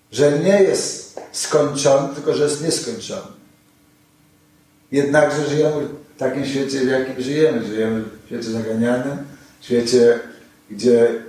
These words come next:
ceni się, e, e, e, wysoką produktywność, gdzie słabsi są wrzucani na margines, gdzie promuje się ludzi sukcesu,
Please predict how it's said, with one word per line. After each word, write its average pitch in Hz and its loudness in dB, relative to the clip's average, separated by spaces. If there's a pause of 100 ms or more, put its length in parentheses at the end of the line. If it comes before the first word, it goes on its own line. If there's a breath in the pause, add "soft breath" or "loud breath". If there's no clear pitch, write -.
(100)
ceni 123 2
się, 120 0
e, 113 2
e, 113 -2 (1700 soft breath)
e, 110 -16 (720)
wysoką 123 2
produktywność, 120 0 (180)
gdzie 113 2 (460)
słabsi 127 2 (200)
są 113 2
wrzucani 117 0
na 113 0
margines, 120 -2 (520)
gdzie 117 2
promuje 127 2
się 131 2
ludzi 117 -2
sukcesu, 117 -2